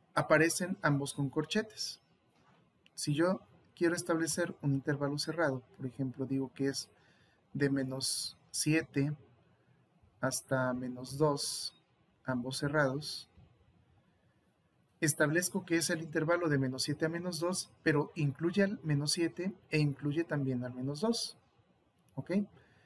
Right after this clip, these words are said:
Eso sería el intervalo cerrado. Y en el caso, intervalos abiertos y cerrados,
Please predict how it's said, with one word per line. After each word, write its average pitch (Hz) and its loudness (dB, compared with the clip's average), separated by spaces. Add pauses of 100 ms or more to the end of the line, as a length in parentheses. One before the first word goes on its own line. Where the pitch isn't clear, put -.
(140)
Eso 156 0
sería 151 0
el 139 0
intervalo 131 -4
cerrado. 147 0 (920)
Y 165 0
en 175 2
el 185 0
caso, 208 4
intervalos 170 0
abiertos 165 0
y 165 -10
cerrados, 170 0